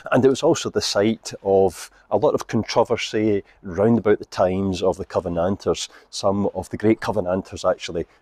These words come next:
preached here. I think it's probably something in the region of a hundred and seventy years since this church building was used as a church, so perhaps this morning, uh, this will be the first time that there's been anything preached,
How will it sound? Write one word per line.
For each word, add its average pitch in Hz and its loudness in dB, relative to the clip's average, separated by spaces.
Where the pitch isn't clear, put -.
preached - -4
here. 104 0
I 101 2
think 143 0
it's - 2
probably 127 2
something 113 -2
in 104 -2
the 90 2
region 98 -4
of 90 -2
a - 2
hundred 95 0
and 92 -4
seventy 92 -4
years 104 0
since 95 -8
this 98 -2
church - -6
building 87 0
was 92 -8
used 90 -4
as 85 -8
a - -10
church, - -2
so - -2
perhaps - 0
this - -8
morning, 85 2
uh, 82 4
this - -2
will 92 2
be 92 -2
the 90 -6
first - 0
time 92 2
that 101 -2
there's 95 -2
been 92 -2
anything 98 2
preached, - -2